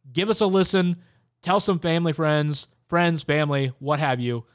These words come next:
Tell them to listen to Locked On Buckeyes. They can find us on your, on their favorite podcasting platform. We're on Apple iTunes, Google Play, Stitcher, Spotify, iHeartRadio, and many other third-party platforms.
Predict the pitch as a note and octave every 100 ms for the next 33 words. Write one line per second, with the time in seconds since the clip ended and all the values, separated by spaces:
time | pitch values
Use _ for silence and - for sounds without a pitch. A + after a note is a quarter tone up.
0 | _ - F#3 F3 D3+ E3+ D#3+ D3+ D3+ C#3+
1 | C#3+ C#3 C#3 C#3+ C3 C3 - _ _ _
2 | _ - C#3+ D3 E3 E3+ D#3+ D3 B2+ _
3 | - C#3 C#3 A#2+ A3 B3 F3 - D3 C#3+
4 | C3+ B2 C3 A#2+ A#2+ A2 A#2+ A2+ A2+ _
5 | _ _ _ - D3+ D3+ C3+ D#3+ G3 F#3+
6 | D3 C3+ C#3+ C3+ B2 A#2+ F3+ E3+ D3 C3
7 | B2+ G3+ G3+ F3 D#3+ D3 D3 C#3 C#3 D#3+
8 | D#3 C#3+ C3+ C3+ C3+ B2+ B2 - _ _
9 | _ C3 C3 C#3 D#3 C#3+ C#3 B2 C3+ C3+
10 | C3 B2+ B2 B2+ A2+ - G#2 G2+ -